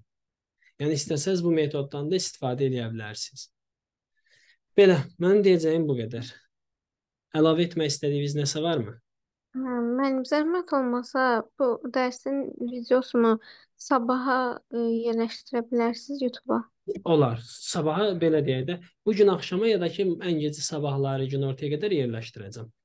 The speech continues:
Speaker 2: Hı hı. Yox,
Speaker 1: Belə.
Speaker 2: çox sağ olun.
Speaker 1: Əlavə eləmək istədiyiniz, soruşmaq istədiyiniz nəsə varsa, buyurun.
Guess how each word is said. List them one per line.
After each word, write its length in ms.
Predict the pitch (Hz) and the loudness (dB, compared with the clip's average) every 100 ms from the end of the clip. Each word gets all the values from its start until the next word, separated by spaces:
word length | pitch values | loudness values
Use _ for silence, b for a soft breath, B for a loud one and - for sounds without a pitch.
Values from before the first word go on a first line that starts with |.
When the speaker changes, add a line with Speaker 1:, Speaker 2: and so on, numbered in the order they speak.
| _ _ | _ _
Speaker 2:
Hı 100 | 262 | -2
hı. 280 | 240 247 240 240 _ _ _ _ _ _ - | -2 -2 -4 -6 _ _ _ _ _ _ -4
Yox, 140 | 233 | -2
Speaker 1:
Belə. 120 | 233 226 - | 0 -2 -8
Speaker 2:
çox 320 | - 233 - | -16 -16 -4
sağ 180 | 214 220 | 0 2
olun. 200 | 214 226 226 _ _ _ _ _ _ _ _ _ _ - | 2 0 -4 _ _ _ _ _ _ _ _ _ _ 0
Speaker 1:
Əlavə 320 | 165 170 175 | 4 6 6
eləmək 320 | 170 165 156 | 6 4 2
istədiyiniz, 480 | - 151 151 143 139 | 0 0 0 2 0
soruşmaq 400 | 147 156 151 156 | 0 -2 -2 -2
istədiyiniz 400 | 147 151 147 147 | 0 0 0 -2
nəsə 240 | 151 143 156 | -4 -4 -4
varsa, 380 | 156 156 208 | -4 -4 -4
buyurun. 380 | 156 101 98 110 | -4 -6 -6 -10